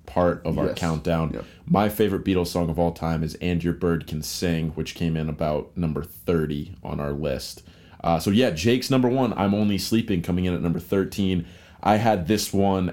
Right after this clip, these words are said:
Speaker 1: at number, um, thirty-two on my list. So, you know, both pretty high for us.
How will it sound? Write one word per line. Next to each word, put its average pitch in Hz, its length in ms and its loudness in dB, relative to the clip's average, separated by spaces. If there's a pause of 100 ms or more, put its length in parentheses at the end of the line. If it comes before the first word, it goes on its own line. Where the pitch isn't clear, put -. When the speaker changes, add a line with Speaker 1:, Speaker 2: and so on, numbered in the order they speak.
Speaker 1:
at 90 280 2
number, 90 960 2
um, 80 680 0 (440)
thirty-two 92 600 0 (160)
on 78 160 -4
my 85 200 2
list. 73 460 -6
So, 85 640 2 (320)
you 107 100 2
know, 87 120 4
both 113 420 0
pretty 131 240 2
high 113 420 2 (120)
for 107 200 2
us. 101 500 0